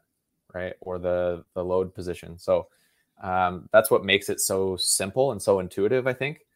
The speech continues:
is that it's not a new thing every single time, but it's just new enough to still be interesting,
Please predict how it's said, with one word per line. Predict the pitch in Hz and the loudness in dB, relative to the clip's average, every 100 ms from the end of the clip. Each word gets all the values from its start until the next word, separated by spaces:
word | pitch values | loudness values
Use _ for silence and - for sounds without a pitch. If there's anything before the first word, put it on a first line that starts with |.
| _ _ - | _ _ -8
is | 101 | -4
that | |
it's | 95 - | -2 6
not | 110 | 6
a | 107 | 6
new | 104 110 | 4 2
thing | - 110 107 98 | 2 -2 -2 -6
every | 95 92 | -6 -4
single | - 92 87 | -4 -4 -10
time, | - 104 87 85 87 _ _ | -6 -6 -6 -10 -16 _ _
but | 98 | -6
it's | 95 | 0
just | - 127 113 | 2 4 4
new | 120 117 | 6 6
enough | 95 107 92 - | 8 6 4 -2
to | 92 | -6
still | - 104 | -2 -2
be | 92 | -4
interesting, | 85 92 107 139 131 | -6 -10 -10 -10 -10